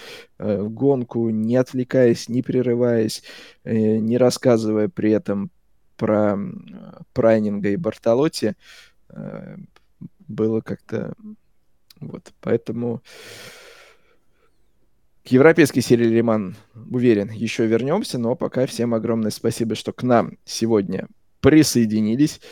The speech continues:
Сергею мы желаем, чтобы у него было тепло. Ильясу мы желаем, чтобы у него, чтобы у него было светло. Вам мы желаем, чтобы у вас было всё так, как вам,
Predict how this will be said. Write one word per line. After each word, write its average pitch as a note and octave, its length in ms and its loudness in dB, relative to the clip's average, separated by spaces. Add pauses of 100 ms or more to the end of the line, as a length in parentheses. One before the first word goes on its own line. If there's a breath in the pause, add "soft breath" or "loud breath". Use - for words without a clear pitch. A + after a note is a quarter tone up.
(240 loud breath)
Сергею E3 680 8
мы A#2 100 2
желаем, A2 400 4
чтобы A2+ 220 -2
у A#2 40 0
него A2+ 140 2
было A2+ 280 0
тепло. C#3 600 4 (1700)
Ильясу D#3 540 6
мы A2 100 -4
желаем, G2+ 340 -2
чтобы A#2+ 260 -10
у C#3 40 -6
него, B2+ 240 -2
чтобы A#2+ 260 -2
у B2 40 0
него B2+ 160 4
было A2+ 220 0
светло. D#3 880 6 (1500 soft breath)
Вам D#3 440 6
мы C#3 160 -2
желаем, A2 440 -2
чтобы A#2+ 280 -10
у - 20 -6
вас A#2+ 200 -2
было A2+ 280 -4
всё - 380 -4
так, - 440 -6
как - 240 -12
вам, G2+ 280 -4